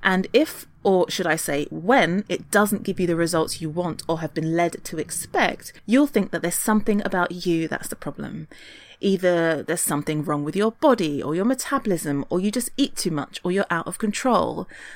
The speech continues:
And it won't occur to you that in actual fact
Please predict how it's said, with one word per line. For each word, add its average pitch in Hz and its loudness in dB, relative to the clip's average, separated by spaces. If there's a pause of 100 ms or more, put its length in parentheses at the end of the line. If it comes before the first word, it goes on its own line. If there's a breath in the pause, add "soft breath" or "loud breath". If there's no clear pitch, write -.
(120 loud breath)
And 208 4
it - 0
won't 240 2
occur 302 2
to 247 -6
you - -6 (560 loud breath)
that 208 0
in 196 0
actual 233 2
fact - -6